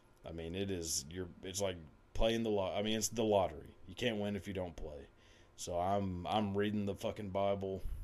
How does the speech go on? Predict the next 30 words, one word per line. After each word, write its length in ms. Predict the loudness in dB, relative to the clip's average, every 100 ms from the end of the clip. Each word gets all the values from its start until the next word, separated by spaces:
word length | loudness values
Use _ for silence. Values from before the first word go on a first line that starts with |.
| -8 -10 -14 -18 -20 -20 -20 -20 -14 -8
Uh, 280 | -6 -6 -10 -6
I 60 | -2
mean, 180 | 0 2
mostly 400 | 4 4 2 -2
just 200 | -4 -6
the 80 | -2
red, 260 | -2 -2 -6 -10
the 80 | -6
shit 220 | -6 -6
that's 200 | -6 -8
in 60 | -8
red. 300 | -8 -6 -6 -8 -6 -6 -8 -16 -18 -16
I 60 | -16
mean, 100 | -14
that's, 300 | -12 -10 -10 -12 -14
that's 200 | -12 -10
really 240 | -12 -10
the 100 | -10
only 220 | -10 -10 -12
part 260 | -10 -12
that 160 | -12 -14
matters, 420 | -12 -12 -12 -14 -12
but 160 | -12 -12 -20 -18 -18 -20 -20 -20 -20 -12
still. 460 | -10 -8 -8 -10 -12 -4
Fuck, 260 | 2 4
I'll 220 | 6 6 4
even 220 | 2 -2
read 200 | -2 -2
the 280 | -2 -2 -4
b-, 60 | -8